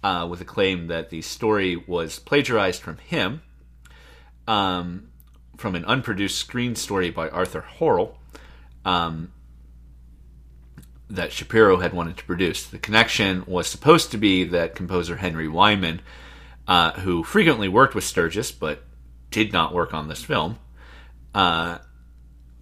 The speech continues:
had been interviewed by Shapiro as the, uh, prospective, uh,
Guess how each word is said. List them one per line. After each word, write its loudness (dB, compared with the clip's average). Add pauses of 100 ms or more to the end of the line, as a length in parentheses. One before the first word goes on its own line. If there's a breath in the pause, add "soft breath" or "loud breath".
(120)
had 0
been -2
interviewed 2
by 0
Shapiro -2
as -6
the, -10
uh, -12 (680 soft breath)
prospective, -4
uh, -6